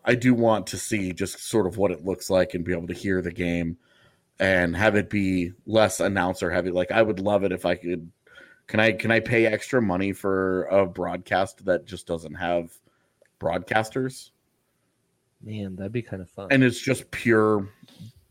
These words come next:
Speaker 1: picking up the mics.
Speaker 2: N B C S N, get on it. Offer
Speaker 1: And,
Speaker 2: that
Speaker 1: and, like,
Speaker 2: option
Speaker 1: I've
Speaker 2: on
Speaker 1: wanted
Speaker 2: your
Speaker 1: this
Speaker 2: app.
Speaker 1: for years, right? Like, years.
Speaker 2: Right, right.
Speaker 1: This
Speaker 2: Yeah.
Speaker 1: is just a golden opportunity to
Speaker 2: They really should offer that option.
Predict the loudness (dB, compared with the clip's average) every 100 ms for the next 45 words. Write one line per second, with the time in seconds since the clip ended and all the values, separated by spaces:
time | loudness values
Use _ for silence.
0 | -8 -4 -2 -2 -2 -2 -2 -2 -4 -8
1 | -14 -14 _ _ _ _ _ _ _ _
2 | _ _ _ -8 -4 2 2 2 0 0
3 | 0 0 0 -2 -2 0 0 -2 -4 -6
4 | _ -4 0 4 4 6 6 6 6 4
5 | 6 4 4 4 2 2 0 4 4 2
6 | -4 0 2 2 0 -4 -4 -10 -2 0
7 | 0 -4 -6 0 4 4 2 -2 -2 -4
8 | _ _ _ -2 0 0 -2 -2 -4 0
9 | 2 4 4 4 2 -2 0 0 -2 -6
10 | -6 -6 -6 -8 _ _ _ _ _ _
11 | _ _ -20 -20 -20 -8 4 4 6 4
12 | 4 2 -2 0 0 2 -2 -4 -6 -8
13 | -10 -14 -18 -18